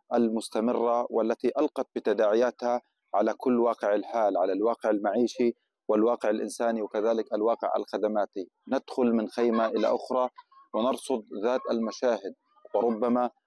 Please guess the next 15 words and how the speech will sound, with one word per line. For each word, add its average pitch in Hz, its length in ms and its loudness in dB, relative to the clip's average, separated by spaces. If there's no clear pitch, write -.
تزداد 120 360 0
قساوة 127 580 0
مع 135 280 0
استمرار 113 540 -2
هذه 113 380 -2
الحرب 107 400 -2
الإسرائيلية. 101 800 0
هذه 139 440 2
خيمة 127 520 2
لعائلة 113 520 2
التوم 120 500 -2
نازحة 117 520 0
من 117 140 2
المناطق 117 560 0
الغربية 113 680 0